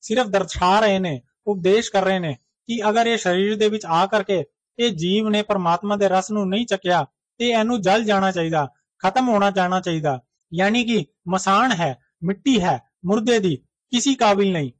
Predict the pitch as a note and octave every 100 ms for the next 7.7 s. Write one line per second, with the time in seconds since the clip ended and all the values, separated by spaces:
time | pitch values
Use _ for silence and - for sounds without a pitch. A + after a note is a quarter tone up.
0 | _ _ - F3 G#3 B3+ B3 B3 G#3 F#3+
1 | A3 G#3+ G#3+ A#3 G#3+ F3 F3 A3+ G3+ G3+
2 | F#3+ D#3+ D#3 G3+ G#3 F3+ D#3 _ _ B3
3 | A#3+ A#3+ G#3 F#3 E3+ F3 G#3+ G3+ - _
4 | _ _ E3+ F#3 G#3+ B3+ A#3+ G#3 A3 A3+
5 | F3 F3+ G3+ G#3+ G3 E3 - _ _ G3+
6 | G3 B3 B3+ G#3 G#3 A3 G#3 G#3+ G#3+ F3
7 | G#3 G3 G#3+ A3+ G#3 F#3+ E3+